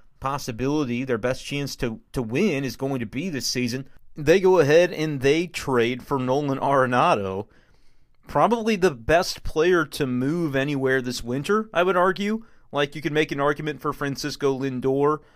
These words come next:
on the position player side.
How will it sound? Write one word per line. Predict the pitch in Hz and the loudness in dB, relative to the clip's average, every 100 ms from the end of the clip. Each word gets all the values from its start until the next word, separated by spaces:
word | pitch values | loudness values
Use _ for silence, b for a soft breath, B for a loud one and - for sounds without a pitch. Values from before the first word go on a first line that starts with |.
| b b b b _ - | b b b b _ -4
on | 131 135 | -2 -2
the | |
position | 127 139 143 131 139 | -4 -4 -4 -6 -6
player | 135 131 131 | -2 -2 -2
side. | - 135 123 127 131 | -2 2 2 2 -2